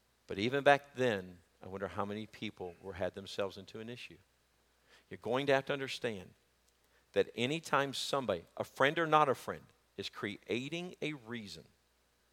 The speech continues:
to come to your house, in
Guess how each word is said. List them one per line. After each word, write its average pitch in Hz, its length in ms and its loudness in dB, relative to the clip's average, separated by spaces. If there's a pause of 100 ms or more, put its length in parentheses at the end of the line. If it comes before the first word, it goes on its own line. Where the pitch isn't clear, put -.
(500)
to - 80 -16 (100)
come 110 240 -2
to - 160 -12 (180)
your 110 300 0
house, 117 580 -10 (560)
in 90 140 -12